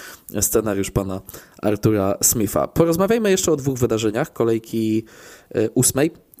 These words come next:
Zadyszkę faworytów musimy skomentować. Trzecia z rzędu porażka San Francisco forty-niners. To jest coś, od czego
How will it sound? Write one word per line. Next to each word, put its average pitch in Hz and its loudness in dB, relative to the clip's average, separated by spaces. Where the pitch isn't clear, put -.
Zadyszkę 147 0
faworytów 123 0
musimy 113 -6
skomentować. 110 -2
Trzecia 190 0
z 143 -4
rzędu 131 0
porażka 107 -2
San 98 -4
Francisco 104 -4
forty-niners. 98 -2
To 101 -4
jest 98 -2
coś, - -6
od 98 -6
czego 104 -4